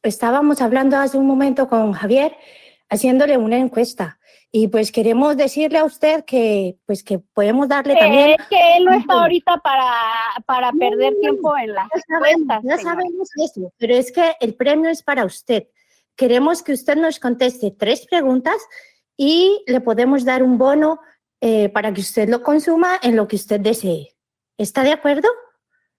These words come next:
Speaker 2: Ah, ¿de, de cuánto es, perdón?
Speaker 1: Quinientos dólares para que usted los gaste como usted quiera.
Speaker 2: Oh, ok. ¿Y para eso estaba hablando Javier con ustedes?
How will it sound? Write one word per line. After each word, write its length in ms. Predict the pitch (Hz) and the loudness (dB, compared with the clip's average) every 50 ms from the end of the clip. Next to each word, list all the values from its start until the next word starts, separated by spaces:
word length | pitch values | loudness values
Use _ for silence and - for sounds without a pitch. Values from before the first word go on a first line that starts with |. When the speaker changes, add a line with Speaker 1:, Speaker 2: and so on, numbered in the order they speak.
| _ _ _ _ _ _ _ _ _ _ _ _ _ _ _ _ _ _ _ _ _ _ _ _ _ _ _ _ | _ _ _ _ _ _ _ _ _ _ _ _ _ _ _ _ _ _ _ _ _ _ _ _ _ _ _ _
Speaker 2:
Ah, 480 | - - 233 254 269 294 302 311 311 302 302 320 247 | -6 -4 -2 -2 -2 -2 -4 -4 -6 -6 -8 -8 -4
¿de, 60 | 247 | -2
de 400 | 254 254 254 269 269 277 277 - | 0 2 4 6 6 4 4 2
cuánto 320 | - 330 339 330 320 339 320 | -2 -2 -2 -2 -2 -2 0
es, 180 | 320 320 349 - | 0 0 -2 -2
perdón? 360 | _ - 339 320 339 370 381 381 - _ _ _ _ _ _ _ _ _ _ _ _ _ _ _ _ _ - - _ _ | _ -6 -4 -2 -2 -4 -4 -6 -10 _ _ _ _ _ _ _ _ _ _ _ _ _ _ _ _ _ -20 -20 _ _
Speaker 1:
Quinientos 600 | - 262 240 233 262 302 339 349 339 302 254 226 | -10 -6 -4 -2 -2 -4 -2 -4 -4 -6 -6 -4
dólares 520 | 247 254 277 311 349 403 453 466 453 - _ _ _ _ | -6 -4 -4 -2 -2 -2 -2 -4 -6 -10 _ _ _ _
para 220 | - 240 233 240 220 | -6 -4 -4 -2 -2
que 80 | 233 | -2
usted 320 | 226 220 - - 269 294 269 | -4 -4 -2 -2 -2 -2 0
los 220 | 262 262 240 226 233 | 0 -2 -2 0 -2
gaste 320 | 254 277 269 - - 330 | -2 -4 -4 -4 -4 -2
como 200 | 302 269 247 233 | 0 0 0 0
usted 360 | 220 226 - - 262 262 - _ _ | -2 -4 -4 -4 -4 -4 -6 _ _
quiera. 320 | - 185 160 165 - - - _ _ _ _ _ _ _ _ _ _ _ _ _ _ _ _ _ _ _ _ _ _ _ _ _ _ _ _ _ _ _ 240 233 | -8 -8 -8 -8 -12 -18 -20 _ _ _ _ _ _ _ _ _ _ _ _ _ _ _ _ _ _ _ _ _ _ _ _ _ _ _ _ _ _ _ _ -4
Speaker 2:
Oh, 600 | 240 277 254 269 285 285 285 285 277 240 254 262 | -4 -2 -2 -2 0 0 0 2 2 4 2 2
ok. 380 | 277 - - 294 285 285 302 - - _ _ _ _ | 0 0 2 2 2 2 0 -2 -10 _ _ _ _
¿Y 100 | - 294 | -12 -6
para 240 | 226 - 294 277 294 | -2 -2 0 2 0
eso 140 | 311 - 359 | 0 0 -2
estaba 260 | 339 - 370 349 339 339 | -4 -2 0 0 0 0
hablando 340 | 330 330 330 320 311 349 | -2 -2 -2 -2 -2 -2
Javier 340 | 370 - 330 294 320 339 320 | -2 -2 -4 -2 -2 -4 -2
con 160 | - 359 320 | -2 -2 -2
ustedes? 640 | 320 339 - - 339 330 330 508 622 - _ _ _ | -2 -2 -2 0 0 0 0 0 -4 -4 _ _ _